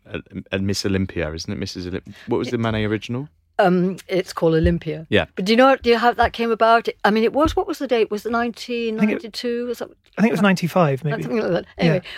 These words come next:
Speaker 2: was the Tate at that, you know, that's a modern era, you would think. And the
Speaker 3: Yeah, yeah,
Speaker 2: Tate
Speaker 3: yeah.
Speaker 2: had put on an exhibition of,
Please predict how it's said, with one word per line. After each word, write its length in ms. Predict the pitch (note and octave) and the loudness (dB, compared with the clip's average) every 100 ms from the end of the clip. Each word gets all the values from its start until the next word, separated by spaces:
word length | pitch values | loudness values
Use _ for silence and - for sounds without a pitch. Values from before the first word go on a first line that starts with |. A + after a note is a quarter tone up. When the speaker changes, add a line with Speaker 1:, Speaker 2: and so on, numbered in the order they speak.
| - | -10
Speaker 2:
was 120 | B3 | 2
the 80 | B3 | 2
Tate 260 | - D#4 D4 | 4 2 4
at 100 | B3+ | 2
that, 140 | - | 2
you 80 | B3+ | 4
know, 80 | G3+ | 6
that's 260 | C4 C4+ | 4 4
a 40 | A3 | 2
modern 380 | G#3+ G#3 G3 G3+ | 4 4 4 4
era, 280 | A3 D#3+ | 4 2
you 160 | D#3+ E3 | 0 -4
would 160 | D3+ C3+ | -6 -4
think. 400 | F#3+ D3+ C#3+ - | -4 -4 -8 -4
And 120 | F#3+ | 2
the 60 | G3 | 2
Speaker 3:
Yeah, 60 | |
yeah, 60 | E3+ | 4
Speaker 2:
Tate 160 | A3+ A#3 | 4 4
Speaker 3:
yeah. 40 | |
Speaker 2:
had 140 | A3+ - | 0 -2
put 140 | F#3+ | 2
on 260 | F#3 F3 F3+ | 4 2 0
an 200 | - F#3+ | 0 0
exhibition 560 | - F#3+ F#3+ F#3+ F3 | 0 0 0 0 -2
of, 280 | E3+ E3 D#3+ | 0 -2 -4